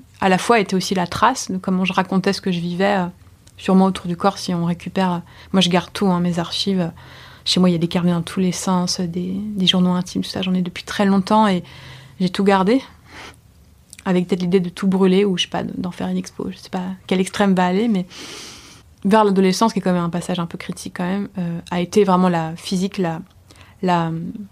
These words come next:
la monstration physique, même si dès l'enfance, j'étais quelqu'un qui allait pas bien, mais là, il y a eu vraiment le passage à l'acte, dans le, l'acte de, d'arrêter de manger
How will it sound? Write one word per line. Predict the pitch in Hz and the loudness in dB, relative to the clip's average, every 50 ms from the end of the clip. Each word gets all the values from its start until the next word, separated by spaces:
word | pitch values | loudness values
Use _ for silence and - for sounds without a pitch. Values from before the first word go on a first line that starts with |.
| _ - - - - | _ -20 -20 -6 -2
la | 180 | 0
monstration | 180 180 180 185 - - 185 - 190 185 | 2 2 2 2 2 -2 0 0 -2 -4
physique, | 185 - 190 202 208 | -2 -2 -2 -2 0
même | - 185 175 | 0 -2 -2
si | 175 - - 175 | -2 -4 -6 0
dès | 170 196 | 2 4
l'enfance, | 190 196 190 185 - - 208 196 | 4 4 2 2 0 -4 -4 -4
j'étais | 180 - - | -4 -6 -6
quelqu'un | - 175 180 | -4 -4 -4
qui | 180 - | -4 -4
allait | 165 160 | -8 -8
pas | 160 - 165 165 | -6 -6 -4 -2
bien, | 170 190 214 220 202 185 | 0 0 0 0 0 0
mais | 180 180 175 175 185 - - - - - - - - - - - - _ - - _ | 0 -2 -2 -4 -8 -12 -16 -20 -20 -20 -20 -20 -20 -20 -20 -20 -20 _ -20 -6 _
là, | 190 196 | 2 4
il | 196 | 4
y | 185 | 4
a | 175 | 4
eu | 175 170 | 4 2
vraiment | 175 170 175 175 185 185 - - - | 2 2 2 2 2 0 0 -4 -6
le | - 190 | -8 -2
passage | - 185 175 - 185 180 | -2 -2 0 2 0 2
à | 180 | 2
l'acte, | 180 185 185 - - - - - | 2 0 0 -2 -10 -16 -10 -8
dans | 196 180 180 | -6 -6 -4
le, | 180 190 - | -6 -6 -6
l'acte | 196 196 180 185 - - - | -6 -6 -6 -6 -10 -12 -12
de, | 185 175 - 185 185 190 190 - - - _ - - | -10 -10 -8 -8 -8 -8 -8 -10 -10 -12 _ -14 -8
d'arrêter | - 190 190 165 170 170 - 190 | -2 -2 0 0 0 -2 -2 -2
de | 175 185 | 0 0
manger | 180 175 180 170 185 190 | 0 0 0 -2 -2 -4